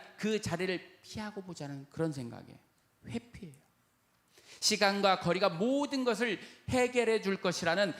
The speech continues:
막연한 기대, 멀리 떨어져서 조금 있으면은 잊혀질까? 시간과 거리가 모든 것을 해결해 줄 것으로 여기는 거예요. 이것은 찢어진 상처에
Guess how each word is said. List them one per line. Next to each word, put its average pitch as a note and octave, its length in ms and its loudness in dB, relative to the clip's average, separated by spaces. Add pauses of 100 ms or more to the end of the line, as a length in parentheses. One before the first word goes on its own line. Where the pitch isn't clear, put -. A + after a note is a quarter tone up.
(160)
막연한 A3+ 680 -2
기대, E3+ 360 -4 (580)
멀리 A#3+ 880 -4
떨어져서 G#3 720 0
조금 A3+ 340 0
있으면은 F#3+ 600 0 (580)
잊혀질까? E3+ 680 -4 (500)
시간과 A3 520 0
거리가 G3+ 280 0
모든 G3+ 240 -2
것을 G#3+ 240 -2
해결해 B3 340 0
줄 F#3+ 180 -14
것으로 - 800 -6
여기는 D3+ 400 -2
거예요. - 320 -12 (920)
이것은 A3 440 2
찢어진 C#4 500 2
상처에 A3 600 2